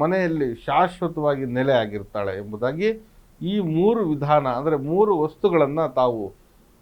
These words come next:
ಈ ಸ್ವರೂಪವಾಗಿ ಮಾಡೋದ್ರಿಂದ ಖಂಡಿತವಾಗಿ ಅದರಿಂದ ಶುಭ ಫಲಿತಾಂಶ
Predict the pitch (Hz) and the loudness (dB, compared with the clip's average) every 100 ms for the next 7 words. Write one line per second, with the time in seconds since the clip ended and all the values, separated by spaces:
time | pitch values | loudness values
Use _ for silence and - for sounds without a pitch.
0 | _ _ 147 160 151 165 240 208 208 190 | _ _ -4 -4 2 4 4 4 2 4
1 | 170 151 139 120 120 156 175 - - - | 2 4 2 0 -4 -2 -2 -6 -20 -20
2 | - - - 180 226 226 220 196 180 156 | -20 -20 -6 -2 0 2 2 2 0 -2
3 | 160 160 - - - 175 196 160 156 147 | -2 -2 -2 -4 -4 -2 -2 -2 -2 0
4 | 131 127 | -2 -2